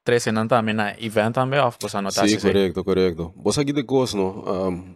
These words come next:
Speaker 2: o P P A é um ano da parque, de você não tá dengue, dengue é sim. Então, o que te passa? É que o da roupa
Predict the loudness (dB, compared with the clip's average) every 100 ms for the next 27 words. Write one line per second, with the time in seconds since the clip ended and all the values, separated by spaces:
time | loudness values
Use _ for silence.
0 | _ -4 -2 0 2 2 2 -2 -8 -6
1 | 0 0 0 -2 -4 0 2 2 -2 -4
2 | -6 -4 -2 0 2 2 2 0 -2 -4
3 | -10 -2 0 2 0 0 0 -2 -2 -8
4 | _ _ _ -20 _ _ _ -8 -2 -4
5 | -2 2 2 2 0 -4 -4 -6 -4 -2
6 | 0 0 0 -2